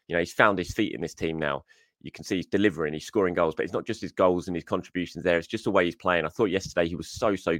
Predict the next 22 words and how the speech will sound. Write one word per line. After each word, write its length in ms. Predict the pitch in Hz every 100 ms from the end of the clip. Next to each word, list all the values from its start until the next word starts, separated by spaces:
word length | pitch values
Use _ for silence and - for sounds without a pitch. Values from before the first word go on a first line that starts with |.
| -
good, 180 | 92 -
Kai 200 | 82 82
Havertz. 400 | 78 78 - -
It's 140 | -
just 260 | - 110 - _ _ _ _ _
on 160 | 127 123
the 80 | 110
front 340 | - 110 -
foot 220 | - 107 -
all 120 | 101
the 80 | 90
time. 340 | - 98 92
He's 180 | 87 82
just 400 | - 117 - -
someone 400 | 135 123 110 104
I 60 |
was 140 | 92 98
speaking 320 | - 110 98
to 140 | - 92
outside 260 | - 95
the 60 | -
stadium. 520 | - 101 95 85 76